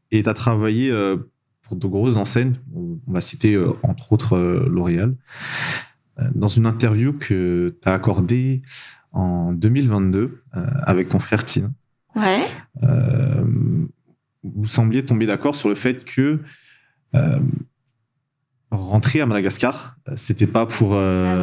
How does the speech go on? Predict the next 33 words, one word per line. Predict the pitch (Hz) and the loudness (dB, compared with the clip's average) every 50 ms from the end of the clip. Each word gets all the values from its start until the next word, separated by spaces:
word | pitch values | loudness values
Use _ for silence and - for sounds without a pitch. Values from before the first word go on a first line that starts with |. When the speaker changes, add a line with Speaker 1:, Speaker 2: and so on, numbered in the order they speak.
| 92 92 92 | 0 0 0
Speaker 2:
oui, | 90 | 0
oui, | 90 90 | -2 -2
dans | - | -4
la | - | -6
question. | - - - - - - | -8 -10 -12 -12 -10 -8
Speaker 1:
pour | - - | -6 -2
tous | - 131 127 | 0 0 2
les | 120 117 104 104 | 2 0 0 -2
expats. | 98 - - 104 113 120 - - - - _ _ - 262 - | -4 -2 0 0 0 0 -2 -8 -14 -16 _ _ 0 0 2
Euh, | 113 110 110 110 107 | 2 2 2 2 0
enfin, | 104 131 107 | 0 0 0
pardon, | - 113 107 95 82 - - - | 0 0 0 0 -2 -4 -4 -2
euh, | 98 101 92 85 | 0 0 0 0
pour | - - 117 | 0 -2 -2
tous | - 139 | 0 0
les | 117 | 0
gens | 123 | 2
de | 117 | 0
la | 104 | 0
diaspora, | 92 98 98 - - 104 95 104 - | 0 -2 -2 -2 0 0 0 0 2
pardon. | - 90 90 113 - - - | 0 0 2 0 0 -2 -4
Speaker 2:
C'est | - - - - - - - | -8 -10 -10 -10 -8 -6 -8
ça. | 175 - - - _ _ - 107 | -8 -8 -10 -18 _ _ 0 2
Speaker 1:
Euh, | 107 101 98 98 98 - - - _ _ _ _ _ _ | 4 4 4 2 2 0 -2 -6 _ _ _ _ _ _
qu'est-ce | - - 190 - | 0 0 2 2
qui | - - | 0 0
t'a | 120 - | 0 0
poussé | - 117 117 - 147 | 0 0 0 0 0
à | |
faire | 131 127 117 | 0 0 0
ce | - 117 | 0 0
constat | - 107 101 - - 98 | 0 0 0 0 2 2
déjà ? | 92 90 92 90 | 2 2 0 0